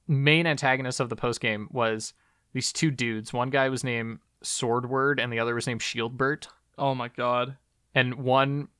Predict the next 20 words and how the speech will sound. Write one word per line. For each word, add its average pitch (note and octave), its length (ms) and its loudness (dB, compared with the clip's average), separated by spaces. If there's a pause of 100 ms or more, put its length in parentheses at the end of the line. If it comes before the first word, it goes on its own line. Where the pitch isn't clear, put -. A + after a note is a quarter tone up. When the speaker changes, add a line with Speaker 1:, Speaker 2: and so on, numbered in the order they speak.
(160)
Speaker 1:
guy's C#3 320 6
hair C3+ 360 4
was C#3 220 2
in C3+ 80 0
the C3 60 -2
shape B2+ 240 2
of C#3 120 0
a C3+ 40 0
sword, C3 280 2
the C3 120 2
other's C3 380 0
hair C3 280 4
was C3 180 -2
in C3+ 100 -4
the B2 60 -6
shape B2+ 240 0
of C3 300 -8 (280)
<laughs> - 240 -8
a C#4+ 60 -6
shield. F3+ 460 2